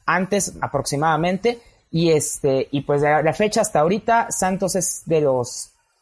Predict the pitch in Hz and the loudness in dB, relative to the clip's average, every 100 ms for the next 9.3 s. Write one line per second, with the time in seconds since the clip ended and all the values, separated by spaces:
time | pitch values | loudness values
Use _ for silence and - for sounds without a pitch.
0 | - 143 170 165 190 190 165 131 - - | -6 -4 -4 0 2 4 4 2 -4 -12
1 | _ _ - 135 185 - 214 185 147 143 | _ _ -6 0 0 0 -2 0 0 -2
2 | - 175 190 202 - - 143 135 127 123 | -2 -2 0 -2 -4 -2 -2 0 -2 -2
3 | 127 123 - 185 175 160 180 208 214 - | -2 -4 -6 -2 -2 0 2 2 0 -6
4 | _ _ _ 123 131 135 135 147 156 139 | _ _ _ -4 -2 -2 -4 -2 0 0
5 | 117 - 156 165 190 226 226 208 208 208 | -2 0 2 2 2 0 0 0 0 0
6 | 214 214 143 135 - 139 135 147 180 180 | 0 0 2 0 -2 -6 -4 -2 0 0
7 | 196 180 - - _ - 135 147 160 156 | 0 -2 -6 -20 _ -4 -2 0 -2 -4
8 | - 127 127 175 151 139 196 151 131 151 | -6 -4 -2 -2 0 -2 -2 -2 -2 0
9 | 156 117 110 | 2 0 -2